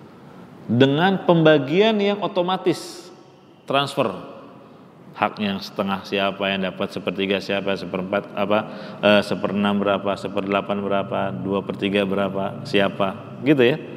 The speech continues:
Nah, itu langsung. Kepemilikan otomatis berubah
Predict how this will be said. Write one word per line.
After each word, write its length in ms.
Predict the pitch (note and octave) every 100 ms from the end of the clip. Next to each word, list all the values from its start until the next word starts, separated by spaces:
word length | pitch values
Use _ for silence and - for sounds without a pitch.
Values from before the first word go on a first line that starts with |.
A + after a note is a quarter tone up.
| - - - - - - - - -
Nah, 80 |
itu 80 | F3 G3+
langsung. 320 | G3+ E3+ B2 G2 - - - - - - - - - - - - - - - - - - - -
Kepemilikan 720 | C3+ D3+ D3 C#3 - F#3 G3
otomatis 800 | D3 D3 C#3+ C#3+ D#3 - - - - - - - - - - - - - - - - - - - - -
berubah 400 | A#2 D#3 C#3